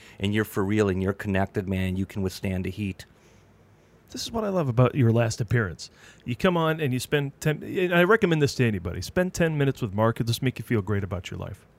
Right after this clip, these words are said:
Speaker 1: Well,
Speaker 2: That, that
Speaker 1: yeah.
Speaker 2: happened last time. We were sitting here. Everything we said, you had a way to just spin it into gold. I love that.
Speaker 1: Okay, well, but you have to also understand you have to deal with the premise after the dust settles. All the smoke and mirrors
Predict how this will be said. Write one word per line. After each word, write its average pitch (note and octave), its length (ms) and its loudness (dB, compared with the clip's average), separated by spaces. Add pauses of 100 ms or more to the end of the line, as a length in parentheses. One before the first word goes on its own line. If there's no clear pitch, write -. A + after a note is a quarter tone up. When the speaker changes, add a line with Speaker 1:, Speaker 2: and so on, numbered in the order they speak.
(280)
Speaker 1:
Well, F#3+ 200 12
Speaker 2:
That, - 80 0
that G#3+ 100 4
Speaker 1:
yeah. F#3+ 80 10
Speaker 2:
happened C4+ 260 4
last G#2 220 -2
time. A#2 240 4
We C#3 100 6
were C#3 120 4
sitting D#3+ 200 2
here. D#3 160 6 (300)
Everything G#3 260 0
we G#3 100 0
said, A3 280 2 (320)
you F#3+ 120 2
had F#3 140 8
a F#3 60 6
way F3+ 180 8
to E3+ 120 4
just D#3+ 260 2
spin D#3+ 220 2
it D3+ 100 0
into D3 100 2
gold. C3+ 360 2 (120)
I C3+ 60 0
love C#3 220 2
that. - 160 -6 (200)
Speaker 1:
Okay, D3 280 6
well, C3+ 240 10
but B2 500 2
you D#3+ 140 8
have E3 120 10
to F3 60 4
also D#3+ 240 4
understand C3+ 460 2
you - 20 6
have G#2+ 80 2
to - 80 -4
deal B2 260 4
with A#2 220 2
the A2 120 -2
premise B2 420 2
after A2 260 4
the F#2 140 -2
dust - 380 2
settles. G#2 420 4
All G2+ 160 2
the F#2+ 60 -4
smoke A2 360 0
and G#2 140 -2
mirrors A2+ 440 4